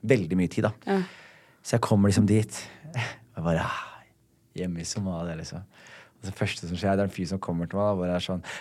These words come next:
Speaker 1: "Halla, jeg er, jeg er venn av faren din, jeg er onkelen din." "Ja, hyggelig", sier jeg, "hyggelig på deg, Jonis." Jeg bare: "Hei, Jonis. Hyggelig å ha at du kom til no-, kom, kom til Somalia. Jeg vet ikke om faren din har sagt det, men datteren min er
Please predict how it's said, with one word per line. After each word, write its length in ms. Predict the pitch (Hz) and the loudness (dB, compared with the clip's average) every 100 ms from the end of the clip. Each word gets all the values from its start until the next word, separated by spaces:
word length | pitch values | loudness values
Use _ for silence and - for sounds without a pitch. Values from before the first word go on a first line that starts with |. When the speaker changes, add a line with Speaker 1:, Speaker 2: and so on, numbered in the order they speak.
| - | -2
Speaker 1:
"Halla, 320 | 156 156 156 165 147 | 6 8 10 8 6
jeg 360 | - 143 143 143 143 | 6 8 8 8 8
er, 380 | 143 139 143 123 - - - | 8 8 6 4 0 -14 -2
jeg 80 | 110 | 4
er 60 | 127 | 6
venn 160 | 123 123 | 8 8
av 80 | 123 | 8
faren 260 | 120 113 | 8 8
din, 80 | 135 | 8
jeg 80 | 127 | 6
er 60 | 120 | 6
onkelen 320 | 101 120 143 | 4 4 4
din." 80 | 135 - - - - | 0 -6 -20 -20 0
"Ja, 140 | - 160 | 6 8
hyggelig", 300 | 185 170 190 | 6 4 4
sier 140 | 190 | 6
jeg, 160 | 185 185 | 6 8
"hyggelig 240 | 175 156 | 8 6
på 80 | - | 6
deg, 140 | 165 160 | 6 8
Jonis." 260 | 156 160 | 6 4
Jeg 80 | 151 | 2
bare: 140 | 147 | 2
"Hei, 80 | 147 | 2
Jonis. 300 | 151 143 143 - - - - - | 4 4 2 -4 -10 -18 -16 -4
Hyggelig 240 | 120 120 120 | 0 4 4
å 60 | |
ha 60 | 120 | 4
at 40 | |
du 60 | - | 2
kom 140 | 117 107 | -2 2
til 140 | 120 | 2
no-, 80 | 120 120 117 | 4 2 2
kom, 160 | 120 | 0
kom 300 | - - 113 - | -2 -4 -4 -4
til 140 | - | -6
Somalia. 320 | 87 120 107 - - - | -4 -2 -4 -6 -14 -6
Jeg 80 | - | 2
vet 100 | 117 120 | 4 4
ikke 100 | 120 | 6
om 20 | |
faren 240 | 123 104 | 6 6
din 60 | 104 | 4
har 80 | - | 0
sagt 320 | 95 - - | -4 -6 -4
det, 80 | - | -2
men 160 | 92 101 - - _ - - 113 | -4 -6 -14 -20 _ -20 -4 -2
datteren 320 | 113 - | 0 0
min 80 | |
er 20 | 95 | 0